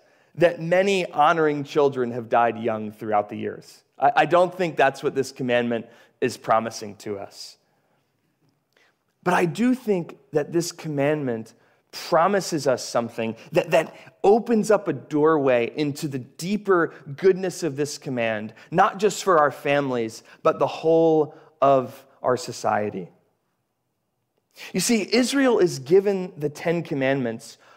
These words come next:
on the way to the land promised to their ancestor Abraham. And these commandments here are like the founding charter documents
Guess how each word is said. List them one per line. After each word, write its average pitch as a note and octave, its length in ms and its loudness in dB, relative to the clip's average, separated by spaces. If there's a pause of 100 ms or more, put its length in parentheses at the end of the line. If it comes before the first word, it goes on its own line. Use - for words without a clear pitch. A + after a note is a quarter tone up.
(100)
on F#3+ 160 4
the F3+ 100 2
way F#3 340 2
to G3 160 -6
the D#3+ 140 2
land C3+ 640 -2 (340)
promised E3 600 0
to E3 100 0
their C#3+ 220 2
ancestor C3 640 -4
Abraham. G#2+ 560 -8 (1160)
And F#3+ 260 -2
these A#3 480 0 (140)
commandments E3 720 0
here A#2 260 2
are D#3 220 4
like D#3 320 2 (240)
the D#3+ 100 2
founding F3+ 880 0 (140)
charter E3+ 580 2
documents C3+ 880 -2